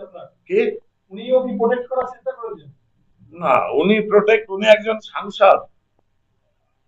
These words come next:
Speaker 2: তো উনি দেশ, দেশকে ঠকিয়ে কিছু করবেন, আহ, ইয়ে নেওয়ার পরে, তা আমি বিশ্বাস করি না।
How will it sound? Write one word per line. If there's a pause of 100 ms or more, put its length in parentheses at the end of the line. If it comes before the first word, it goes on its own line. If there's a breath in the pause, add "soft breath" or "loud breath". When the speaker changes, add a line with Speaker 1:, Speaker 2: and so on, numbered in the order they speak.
(280)
Speaker 2:
তো (680)
উনি (280)
দেশ, (1000)
দেশকে (120)
ঠকিয়ে
কিছু (140)
করবেন, (680)
আহ, (140)
ইয়ে
নেওয়ার (120)
পরে, (180)
তা
আমি
বিশ্বাস (100)
করি
না।